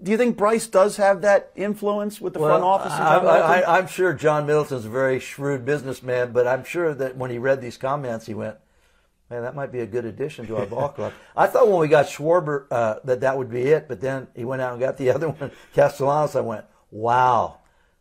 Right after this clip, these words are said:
Speaker 2: this is impressive." So, and I will say this right now, I don't know how it's gonna play out. I really believe if the race is real tight, which I think it might be, 'cause there's three, well, the Mets, Atlanta, and us. Don't count out Miami with that pitching.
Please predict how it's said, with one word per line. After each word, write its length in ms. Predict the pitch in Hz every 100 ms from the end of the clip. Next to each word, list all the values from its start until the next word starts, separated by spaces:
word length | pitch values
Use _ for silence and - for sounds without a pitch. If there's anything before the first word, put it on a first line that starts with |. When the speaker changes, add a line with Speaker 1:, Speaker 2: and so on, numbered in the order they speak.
| _
Speaker 2:
this 220 | 123 127
is 100 | 120
impressive." 640 | 113 - 123 117 - 90 -
So, 300 | 107 95 - _ _ -
and 220 | 143 151 -
I 180 | 147 214
will 140 | 180
say 260 | - 160 143
this 220 | 156 156
right 200 | 156 139
now, 320 | 147 156 151 123
I 140 | 127
don't 160 | 139 135
know 100 | 123
how 160 | 127
it's 100 | 123
gonna 160 | 135 123
play 320 | 127 127 123
out. 280 | 139 143 _ _ _ -
I 100 | 156
really 280 | 196 180 139
believe 400 | 127 139 139 117
if 140 | -
the 100 | 123
race 340 | 117 143 143
is 120 | 127 107
real 180 | 131
tight, 240 | 123 131 120
which 140 | 120
I 120 | 147 170
think 220 | 160 127
it 100 | 107
might 220 | 113 117
be, 140 | 131 127
'cause 200 | 117 104
there's 240 | 104 - _ _ _ _
three, 460 | - 160 175 175 - _ _ -
well, 140 | 151
the 80 | 113
Mets, 580 | 123 135 - - - -
Atlanta, 520 | 127 117 120 110 107 -
and 180 | 104
us. 320 | 104 104 - _ _ _ -
Don't 180 | 151 151
count 240 | 147 120
out 160 | 104 101
Miami 420 | 92 92 92 85
with 140 | 87
that 160 | 90 -
pitching. 380 | 95 - 87